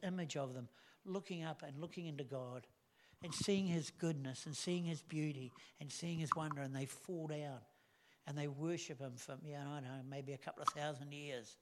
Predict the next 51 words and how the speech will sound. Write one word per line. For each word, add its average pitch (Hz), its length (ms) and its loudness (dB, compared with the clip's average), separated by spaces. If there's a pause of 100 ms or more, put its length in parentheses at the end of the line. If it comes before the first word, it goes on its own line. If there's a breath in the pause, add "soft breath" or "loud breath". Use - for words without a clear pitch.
(720 loud breath)
And 175 120 -2
then 180 260 0
get 214 160 0
themselves 170 460 -2
up, 165 220 0 (380)
kind 170 220 -6
of 135 40 -6 (120)
tidy 170 260 -6
themselves 160 360 -6
up, 160 120 -8 (180)
put - 160 -6
their 156 120 -8
hats 165 260 -8
on, 151 160 2 (320 loud breath)
look 185 80 -6 (100)
back 170 280 -2
up, 143 200 -6
and 143 140 -2
they 143 80 -2
see 139 260 -4
some 135 300 -8
more 131 180 -4
of 120 160 -10
God. 127 340 -6 (440 loud breath)
And 151 140 2
they 147 60 2
see 165 260 0
another 151 400 4
part 147 320 0
of 127 160 -6
God's 135 360 -2
goodness, 123 400 -8 (460 loud breath)
and 147 100 0
another 156 360 2
part 160 260 -2
of 135 140 -4
God's 135 260 -2
faithfulness, 131 640 -8 (320 loud breath)
and 147 120 2
another 156 320 4
part 143 240 8
of, 139 60 -4 (200 loud breath)
and 143 160 -2
they 135 80 0
fall 170 460 -2 (100)
again 135 340 0 (420 loud breath)
to - 140 -12
their 143 120 -2
knees 135 340 -4
and 123 180 -6
worship. 123 380 -6